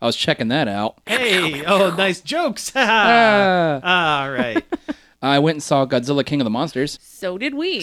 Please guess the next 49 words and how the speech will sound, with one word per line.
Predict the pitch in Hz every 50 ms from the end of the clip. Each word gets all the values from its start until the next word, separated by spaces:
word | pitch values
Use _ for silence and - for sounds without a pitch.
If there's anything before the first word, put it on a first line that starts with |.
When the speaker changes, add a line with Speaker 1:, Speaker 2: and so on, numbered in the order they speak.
| 165 170
Speaker 2:
So | 156 156
did | 170 175
we. | 226 254 285 302 311
Speaker 1:
Yay, | 294 294 277 277 285 269 269 262 247
something | - 247 233 247 226
we | 220 240
can | 302 294 320 330
talk | - - - 277 294 311 330 - -
about. | 254 208 196 214 190
Speaker 2:
Yeah, | - 254 262 202 170
let's | 170 190 196 -
talk | 214 208 202 208
about | 196 202 190 190 180
Godzilla. | 208 190 190 180 156 143 175 196 185 151 139
What'd | 156 202 247
you | 269
think? | - 294 294 233 147 - - - _ _ _ -
Speaker 1:
I | 202 254
liked | 240 247 262 - - 262
it | 240
a | 226
lot. | 190 165 123 98 82 67 - _ _ _ _
Speaker 2:
I | 139 151 170 185 196 196 190 202 202 202 202 208 -
like | 185 170 165 170 175 175 165 - 139 -
big, | - 170 170 165 165 151 -
dumb | 170 160 165 160 151
monster | 147 147 156 156 - - 165
fights, | - - 165 156 151 156 156 - - - - _ _ 135 - _
but | 147 147 143 139 135 - - _ -
I | 139 147 147
could | 143 - 139 110 -
care | - - - - 143 139 147 147
less | 139 135 127 135 - -
about | 135 117 127 127 127 -
the | 131
humans. | - 123 117 104 98 92 95 95 - - - - - - _ -
Speaker 1:
Right? | 127 147 175 202 233 254 240 - - - _ _ _ _ _
That | - 220
was, | 247 240
like, | 269 220
my | 214 185 170 135
biggest | 113 - 156 156 165 160 - -
thing | 165 156 151
with, | 143 -
like, | 135 131 -
the | - 110
last | 101 104 107 113 117 - -
one | 170 165 170 180 180 185 202 - _ _ -
was | 131 127 120 -